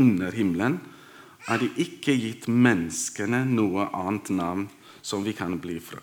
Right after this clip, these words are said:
frelst ved. Veldig eksklusivt. Det er bare en vei til hvile. Enn den veien, sannheten, livet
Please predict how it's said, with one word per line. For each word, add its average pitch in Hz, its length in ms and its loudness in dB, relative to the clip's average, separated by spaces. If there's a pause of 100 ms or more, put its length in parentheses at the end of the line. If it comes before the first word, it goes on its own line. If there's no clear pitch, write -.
(140)
frelst 80 480 -12
ved. 73 160 -16 (2250)
Veldig 104 400 0
eksklusivt. - 800 -10 (240)
Det 98 160 -8
er 101 220 -10
bare 85 420 -2 (400)
en 123 340 0
vei - 220 -12 (3000)
til 95 180 -10
hvile. 78 400 -12 (1400)
Enn 90 100 -6
den 92 220 -2
veien, 71 400 -10 (580)
sannheten, 90 840 -6 (480)
livet 95 400 -6